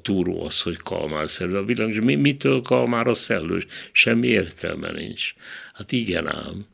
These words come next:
de a trade windnek angolul igenis van értelme, mert azok a, a szellő vitte azokat a kereskedő hajókat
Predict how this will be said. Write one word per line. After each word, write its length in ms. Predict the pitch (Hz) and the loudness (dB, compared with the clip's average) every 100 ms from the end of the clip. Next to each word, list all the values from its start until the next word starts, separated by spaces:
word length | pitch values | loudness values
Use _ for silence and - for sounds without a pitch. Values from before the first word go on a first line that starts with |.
| _ _ - | _ _ -2
de 120 | 98 | -2
a 200 | 98 90 | -2 -6
trade 680 | - 98 104 123 107 85 85 76 | -2 2 6 6 6 4 -2 0
windnek 840 | 78 76 73 78 76 73 - - - - - - | 0 0 -2 -2 -2 -4 -4 -10 -10 -20 -20 -2
angolul 680 | 113 104 82 80 76 92 | 2 2 2 -2 -2 -2
igenis 520 | 104 101 - - 80 | -2 -2 -2 0 2
van 240 | - 107 85 | 2 0 -2
értelme, 640 | 73 76 85 85 92 107 - - - | -2 -2 -2 -2 0 -2 -4 -14 -2
mert 200 | 101 101 | 0 2
azok 340 | 120 - 95 - | 4 6 4 2
a, 60 | - - - | -6 -6 -4
a 100 | 98 | 0
szellő 640 | - - 117 127 104 92 90 | 4 4 6 4 6 6 4
vitte 320 | 113 - 92 | 2 2 2
azokat 440 | 101 92 87 82 | 4 2 0 -2
a 100 | 98 - - - | -4 -6 -12 0
kereskedő 840 | 170 147 92 80 - 87 85 90 85 | 2 4 4 4 4 2 2 2 2
hajókat 640 | 92 98 98 95 - 113 | 4 6 6 4 2 0